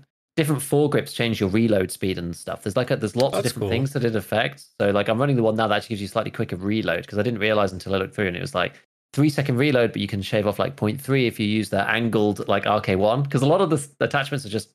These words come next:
Speaker 1: like, from Tarkov as well. So it's, like, it's kind of, like, it's hilarious. Like, S E five is there, like, C Q R grip, like, R K one,
Speaker 2: Yeah,
Speaker 1: it's still real
Speaker 2: it's
Speaker 1: stuff.
Speaker 2: from reality, actually.
Speaker 1: From reality, yeah. Um,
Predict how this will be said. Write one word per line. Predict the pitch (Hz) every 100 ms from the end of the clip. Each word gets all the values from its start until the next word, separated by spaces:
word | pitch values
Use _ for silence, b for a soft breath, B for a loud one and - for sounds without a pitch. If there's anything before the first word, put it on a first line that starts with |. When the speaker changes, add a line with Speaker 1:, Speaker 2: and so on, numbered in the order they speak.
| 113
Speaker 1:
like, | 104 -
from | - 127 135
Tarkov | 123 143 196 220 214 _ _ _ - - -
as | 135
well. | 135 147 214
So | 196 185
it's, | 185
like, | 165 165
it's | 160
kind | 208 190
of, | 175
like, | 139 123 -
it's | 139 139
hilarious. | 139 139 104
Like, | 117 113
S | 110
E | 101
five | 156 160
is | 147
there, | 147 147 139 135
like, | 104
C | - 123
Q | - 113
R | 127
grip, | 127 127 -
like, | 104 98 -
R | 107
K | -
one, | 98 110
Speaker 2:
Yeah, | 95
Speaker 1:
it's |
still | 92 269
real | 180 151
Speaker 2:
it's | -
Speaker 1:
stuff. | 185 117 95
Speaker 2:
from | 120 104 95 92 87 - _
reality, | 101 92 87 92 101 117 120
actually. | 104 - - 113
Speaker 1:
From | 117
reality, | 131 131 127 139 165 170 -
yeah. | 104 85 78 _ _ _ _ _ _
Um, | 113 110 107 101 101